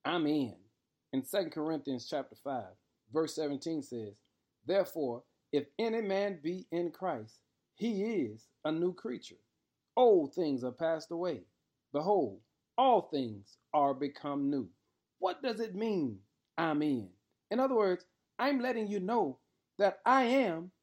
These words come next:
in Christ. And when you're in Christ, it gives you access. So family, I need you to make sure today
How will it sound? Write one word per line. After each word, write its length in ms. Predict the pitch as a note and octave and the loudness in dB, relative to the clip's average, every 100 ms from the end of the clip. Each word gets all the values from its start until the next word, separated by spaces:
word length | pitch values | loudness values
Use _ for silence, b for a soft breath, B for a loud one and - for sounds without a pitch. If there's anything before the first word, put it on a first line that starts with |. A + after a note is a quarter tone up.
| _ _ _ B3 | _ _ _ 2
in 280 | C4 C4+ | 4 4
Christ. 640 | C4 D4 D4+ C#4 C3+ - - _ _ - | 2 4 6 6 2 -4 -16 _ _ -4
And 160 | C#3+ C#3+ | -2 2
when 180 | A3 | 2
you're 120 | G3 F3+ | 2 2
in 200 | F#3+ C#3 | 0 0
Christ, 460 | G3 G#3 A#2+ - _ _ _ | 0 0 -2 -10 _ _ _
it 200 | G#3 D3+ | 4 4
gives 240 | D#3+ E3 C3 | 4 2 2
you 120 | B2+ - | -6 0
access. 640 | F#3+ - - C3 G2 - _ _ _ | 0 0 -4 -6 -6 -16 _ _ _
So 180 | D3 C3 | -6 -4
family, 440 | D#3 D#3+ E3+ G3+ - _ _ E3 | -4 -2 -2 -6 -12 _ _ 0
I 140 | F#3+ | 0
need 300 | F3+ F3 D3+ | 2 2 0
you 60 | D#3 | -2
to 80 | |
make 280 | C#3 E3+ E3+ | 0 2 0
sure 240 | - F#3 E3+ | -2 -2 -2
today 540 | C#3+ A#2+ F3+ C#3+ | -4 -2 -2 -2